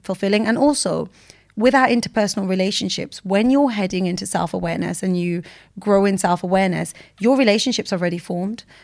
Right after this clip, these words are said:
So when you start developing self-awareness, you may feel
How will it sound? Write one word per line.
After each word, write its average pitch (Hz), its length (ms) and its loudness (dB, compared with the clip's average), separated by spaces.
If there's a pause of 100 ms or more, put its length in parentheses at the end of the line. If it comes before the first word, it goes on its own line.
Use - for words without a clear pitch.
So 226 180 2
when 226 240 4
you 277 160 4
start 208 260 2
developing 196 680 0
self-awareness, 196 560 0
you 202 80 0
may 226 120 2
feel 175 440 -6